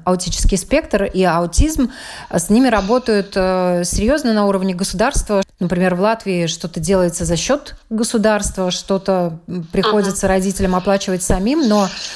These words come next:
Speaker 1: то, что работать с такими детками надо, это однозначно,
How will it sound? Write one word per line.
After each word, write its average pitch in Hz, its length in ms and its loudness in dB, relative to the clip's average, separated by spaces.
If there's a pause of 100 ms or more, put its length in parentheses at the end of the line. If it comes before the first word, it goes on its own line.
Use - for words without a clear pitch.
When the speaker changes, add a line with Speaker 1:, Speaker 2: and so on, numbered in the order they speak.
(220)
Speaker 1:
то, 220 180 4
что 185 560 0
работать 185 580 0
с - 80 -6
такими 190 320 0
детками 196 400 0
надо, 277 300 2
это 226 320 0
однозначно, 175 880 0